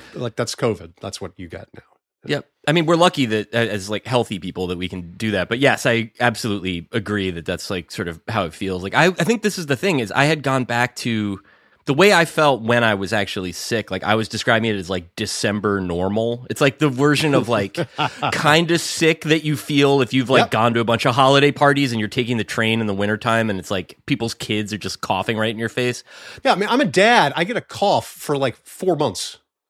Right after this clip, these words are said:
Speaker 1: out of the
Speaker 2: Yeah.
Speaker 1: year. Like
Speaker 2: And, like, kids keep giving it back to you. Like, it's, like, not the sort of
Speaker 1: Yep.
Speaker 2: thing where you can ever move past it. But
Speaker 1: Nope.
Speaker 2: anyway, so you were down there for the football games. Everybody's good. Everybody's healthy. Take care of yourself. Mask on mass transit.
Speaker 1: Yeah,
Speaker 2: Uh,
Speaker 1: yeah,
Speaker 2: keep
Speaker 1: yeah.
Speaker 2: testing.
Speaker 1: And
Speaker 2: You're home.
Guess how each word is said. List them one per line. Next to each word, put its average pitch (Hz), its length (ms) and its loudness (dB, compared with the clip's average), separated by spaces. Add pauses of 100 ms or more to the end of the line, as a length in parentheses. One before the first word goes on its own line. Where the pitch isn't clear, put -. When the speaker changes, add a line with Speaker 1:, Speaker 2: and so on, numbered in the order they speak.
(160)
Speaker 1:
out - 40 -6
of 302 100 6
the 277 80 4
Speaker 2:
Yeah. 92 80 -2
Speaker 1:
year. 87 220 -14
Like 110 180 -2
Speaker 2:
And, 196 180 2
like, 208 200 2
kids 240 320 0
keep 208 260 -4
giving 202 300 2
it 143 160 -4
back 165 300 2
to 127 120 -2
you. 78 340 -12
Like, 147 220 2
it's, 147 100 -4
like, 156 140 -2
not 170 280 2
the 170 40 -2
sort 175 220 0
of 151 60 4
Speaker 1:
Yep. - 40 -6
Speaker 2:
thing 165 140 0
where 147 80 0
you 139 120 0
can 139 160 -2
ever 135 200 0
move 120 180 -6
past 143 320 0
it. 85 100 -14
But 82 180 -18 (200)
Speaker 1:
Nope. 220 240 -2
Speaker 2:
anyway, 160 280 4
so 190 100 2
you 190 160 2
were 233 80 6
down 170 260 4
there 147 220 4
for 151 200 2
the 135 80 4
football 110 300 0
games. 85 320 -6
Everybody's 156 380 2
good. 135 140 4
Everybody's 123 340 0
healthy. 107 520 -2
Take 117 160 -2
care 117 120 0
of 110 40 0
yourself. 101 360 -4
Mask 92 260 -2
on 87 80 -4
mass 85 220 -6
transit. 80 420 -10
Speaker 1:
Yeah, 233 160 4
Speaker 2:
Uh, - 40 6
Speaker 1:
yeah, 392 160 4
Speaker 2:
keep 392 100 4
Speaker 1:
yeah. 165 80 4
Speaker 2:
testing. 120 200 -2
Speaker 1:
And 160 180 4
Speaker 2:
You're - 100 -8
home. 82 320 -6